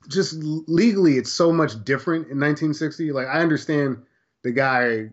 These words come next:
realizing that, "Oh my God, this woman's missing." And the connection between local police authorities across state lines, probably a lot harder to get cooperation like that. So f-, going from Arizona to California,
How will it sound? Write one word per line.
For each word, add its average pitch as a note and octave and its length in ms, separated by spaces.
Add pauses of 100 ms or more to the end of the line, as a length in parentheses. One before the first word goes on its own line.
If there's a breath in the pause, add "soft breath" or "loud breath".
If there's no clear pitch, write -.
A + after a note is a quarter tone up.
(120)
realizing B2 640
that, G#2 240
"Oh C#3 100
my B2 120
God, A2+ 180
this A2+ 140
woman's A#2+ 300
missing." A2 500 (400)
And A2+ 640 (140)
the C3+ 140
connection D3+ 440
between B2 680
local B2+ 520
police A#2+ 280
authorities B2 520
across A#2+ 380
state B2 220
lines, A#2 440 (360)
probably E3+ 280
a B2 60
lot C3+ 300
harder C3+ 460
to G#2+ 480 (240)
get C#3 300 (160)
cooperation C#3 960
like C#3+ 180
that. D#3+ 240
So B2 200
f-, - 160 (100)
going C#3+ 180
from B2+ 140
Arizona C3 440
to A2+ 60
California, B2+ 640